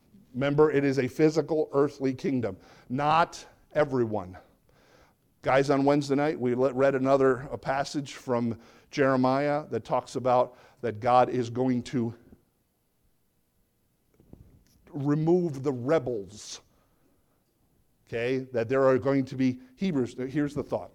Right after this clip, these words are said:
Um, let me put, put this together in a good way. In the future time of tribulation, it is not your ethnicity that gets you into heaven. Sometimes think, "Oh, I'm, I'm a children of a Jewish person. I'm Jewish, so I'm guaranteed in."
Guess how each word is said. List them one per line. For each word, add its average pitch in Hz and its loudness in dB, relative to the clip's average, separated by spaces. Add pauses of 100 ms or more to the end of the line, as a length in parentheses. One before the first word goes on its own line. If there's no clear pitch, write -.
Um, 107 -6 (880)
let - -18
me 101 -18
put, 120 -14 (360)
put 120 -16
this - -16
together 104 -10
in 95 -12
a 98 -14
good 98 -10
way. 98 -12 (560)
In 131 0
the 131 -2 (240)
future 185 -4
time 123 -4
of 113 -2
tribulation, 117 -4 (540)
it 131 -2
is 120 -4
not 135 0
your 131 -2
ethnicity 131 -6
that 101 -10
gets 107 -12
you 113 -4
into 107 -8
heaven. 101 -12 (1400)
Sometimes 131 -4
think, 107 -8
"Oh, 196 12
I'm, 160 6
I'm 151 2
a 139 0
children 156 2
of 143 0
a - -2
Jewish 170 4
person. 135 -4
I'm 127 -2
Jewish, 135 4
so 127 4
I'm 156 6
guaranteed 160 0
in." 117 -4